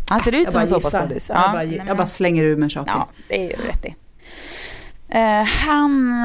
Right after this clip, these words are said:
Speaker 1: de var på semester, Kelly och hennes man, och han, eh, postade någon bild på henne där hon badade.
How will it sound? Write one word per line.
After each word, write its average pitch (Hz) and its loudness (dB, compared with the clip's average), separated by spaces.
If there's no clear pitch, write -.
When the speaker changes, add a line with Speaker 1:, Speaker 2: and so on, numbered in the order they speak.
Speaker 1:
de 247 2
var 240 4
på - -4
semester, 202 0
Kelly 190 0
och 190 -2
hennes 185 -6
man, 294 2
och 240 -4
han, 208 0
eh, 190 2
postade 196 -2
någon 175 -2
bild 277 2
på 180 2
henne 156 -6
där 160 -4
hon 151 -2
badade. 180 2